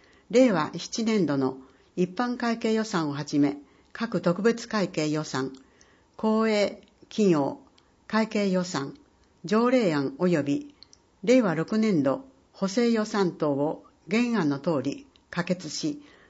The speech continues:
二十一日に閉会した。一般質問には七名が登壇した。歳入、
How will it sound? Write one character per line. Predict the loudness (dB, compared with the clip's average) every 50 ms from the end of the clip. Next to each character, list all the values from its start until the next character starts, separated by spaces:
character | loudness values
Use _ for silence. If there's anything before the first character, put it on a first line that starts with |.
| _ _ _
二 | 2 4 4 4
十 | 4 2 0
一 | 0 0 -2 -2
日 | -2 -2 -2 -6 -6 -2 0
に | 0 0 0
閉 | 0 0 -2 -2
会 | -2 -4 -6 -6
し | -6 -8 -8
た。 | -8 -8 -10 -10 -16 _ _ _ _ _ -20 -20 _ _ -4
一 | -4 -4 -2
般 | -2 -4 -4 -4 -4
質 | -6 -6 -4 -2
問 | 0 0 2 4
に | 4 2 2
は | 0 -4 -6 -4 -2
七 | 0 2 2 2 0
名 | 0 -2 -2 -2
が | -4 -4 -4
登 | -4 -4 -2 -2 -2
壇 | -2 -2 -2 -4
し | -6 -8
た。 | -10 -12 -12 -14 -18 _ _ _ _ _ _ _ _ _ _ _ _ _ _ _ _ _ _ _ _ _ _ _ _ _ _ _ _ _ _ _ _ _ _ _
歳 | -20 -14 -8 -4 -2 -2 0 2
入、 | 4 6 6 6 4 4 0